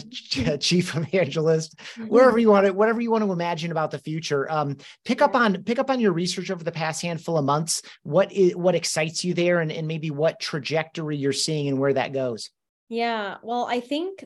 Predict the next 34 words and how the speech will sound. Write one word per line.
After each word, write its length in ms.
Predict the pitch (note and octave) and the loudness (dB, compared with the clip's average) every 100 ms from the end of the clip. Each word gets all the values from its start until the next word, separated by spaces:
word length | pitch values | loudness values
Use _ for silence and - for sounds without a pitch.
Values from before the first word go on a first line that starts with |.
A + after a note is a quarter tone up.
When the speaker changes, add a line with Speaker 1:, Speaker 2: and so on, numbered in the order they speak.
| G#3+ | -4
Speaker 1:
that 460 | A3+ A3 G#3+ - | -2 0 0 -4
the 80 | G#3+ | -10
future 380 | - C4 C4 D#4+ | -8 -8 -4 -2
of 80 | C4+ | -2
evangelism 960 | G#3+ F#3+ G#3+ G#3+ G#3 G3 G#3 G3 F#3+ - | -2 -2 -4 -6 -6 -6 -6 -6 -8 -12
is 300 | G#3 G3+ G3 | -10 -10 -8
very 300 | G3 G#3+ A#3+ | -4 -2 0
much 340 | B3 G3+ G3+ - | -2 -4 -8 -8
gonna 220 | G#3 G3+ | -8 -8
be 140 | G3+ G3 | -10 -10
focused 480 | - F#3+ G3 G3+ - - | -6 -6 -6 -8 -10 -10
on 500 | F#3+ F#3+ F#3+ F#3+ G3 | -6 -6 -6 -8 -10
differentiation. 1080 | G3 G#3 G#3 F#3+ F3+ - F3+ - - C#2+ G3 _ _ _ - - _ _ _ - | -8 -6 -2 -4 -4 -8 -8 -8 -10 -10 -12 _ _ _ -20 -20 _ _ _ -6
And 640 | A3 G#3+ G#3+ G#3+ A3 G#3 - | -2 0 0 0 -4 -10 -16
we 240 | A3 B3 C#4+ | -8 0 2
all 200 | D4 C#4 | 2 0
know 560 | A3+ G#3 G#3+ A#3 C4+ | -2 -2 0 0 0
in 120 | C4 A3 | -4 -8
today's 420 | G#3 G#3 G#3 G#3 | -6 -2 -2 -4
day, 420 | G#3 G3+ G#3 A3 | -2 0 0 -2
especially 540 | G#3 - A3+ A3 A#3 A3+ | -6 -4 -4 -4 -4 -4
myself, 600 | F#3+ G3 G#3+ G3+ G3+ G3+ | -6 -8 -4 -2 -2 -6
having 360 | G3+ G3+ G#3 | -8 -6 -8
just 240 | G3+ G3 - | -10 -12 -12
come 280 | - G3+ G#3 | -12 -10 -10
from 160 | G#3 | -10
working 400 | G3 G#3+ G#3+ A3 | -6 -6 -4 -8
for 160 | G#3 F#3 | -6 -6
a 100 | F3+ | -4
marketing 460 | G#3 B3 C4 A#3 | -2 -2 -2 -4
company, 420 | A#3 G#3+ G#3+ A3 G3+ | -4 -6 -6 -4 -4
a 40 | |
MarTech 440 | F#3 A3+ A3+ A3+ | -4 -4 -4 -6
company, 680 | A3+ A3 G#3+ G#3+ G#3 G3+ G3 | -6 -8 -6 -8 -6 -8 -12